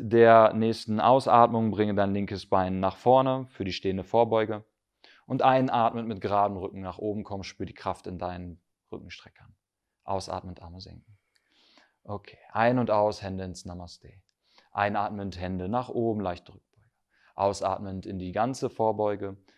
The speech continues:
Einatmend in die halbe Vorbeuge. Ausatmen wieder in die ganze Vorbeuge. Einatmen das linke Bein zurück, Bein durchgestreckt.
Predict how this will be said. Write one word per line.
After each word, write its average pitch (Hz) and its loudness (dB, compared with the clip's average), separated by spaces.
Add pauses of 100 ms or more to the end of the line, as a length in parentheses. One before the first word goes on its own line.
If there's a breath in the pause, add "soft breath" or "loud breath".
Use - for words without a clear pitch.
(200 soft breath)
Einatmend 110 0
in 117 -4
die 120 -4
halbe 95 -4
Vorbeuge. - -20 (1000)
Ausatmen 98 -2
wieder 95 -4
in 92 -6
die 95 -4
ganze 120 -4
Vorbeuge. 107 -2 (240)
Einatmen 104 2
das 95 -8
linke 107 -4
Bein 101 0
zurück, 151 -4 (140)
Bein 104 -2
durchgestreckt. 131 0